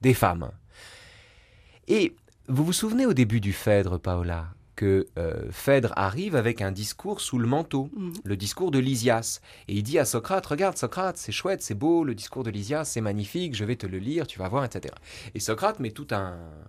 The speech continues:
Speaker 1: temps de sa démonstration à démontrer à Phèdre que, c'est, c'est le plus beau dialogue de Platon, et à lui démontrer que le, le discours de Lysias est un enfant mort-né, que l'enfant qu'il porte sous le manteau est un enfant mort-né, que ce dont il accouche là,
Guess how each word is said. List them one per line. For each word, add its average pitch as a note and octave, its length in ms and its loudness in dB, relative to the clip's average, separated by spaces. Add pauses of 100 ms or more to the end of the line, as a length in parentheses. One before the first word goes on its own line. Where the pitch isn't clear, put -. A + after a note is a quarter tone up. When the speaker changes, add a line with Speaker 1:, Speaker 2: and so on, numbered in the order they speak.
(200)
Speaker 1:
temps A#3 200 -2
de A#2+ 80 -8
sa F2+ 120 -10
démonstration G2 640 -8
à A2+ 80 0
démontrer G#2 340 -4
à G2+ 60 -6
Phèdre A#3 300 -2
que, D#3+ 180 0 (560)
c'est, - 200 -10
c'est - 140 -10
le - 60 -14
plus G#2 120 -6
beau A2+ 160 2
dialogue E2+ 240 -4
de E2+ 60 -8
Platon, D3+ 380 -4
et G2+ 160 -4
à D#2 80 -6
lui F#2+ 120 -6
démontrer A2+ 340 -2
que B2+ 180 2 (440)
le, F#2 300 -2
le G2 160 -2
discours D#3+ 420 2
de A2 60 2
Lysias A#2 720 -2
est G#2 160 -6
un G2+ 100 2
enfant D#3+ 260 2
mort-né, F#3+ 440 2 (320)
que - 80 0
l'enfant D3+ 320 6
qu'il G#2 200 -4
porte C#3 220 2
sous - 100 -8
le G#2 80 -2
manteau A#2 280 -2
est G3 100 -2
un A#2+ 100 2
enfant A#2 240 0
mort-né, D3+ 280 2
que - 80 -2
ce - 140 2
dont E3+ 160 4
il B2 180 0
accouche - 440 0
là, C3 320 2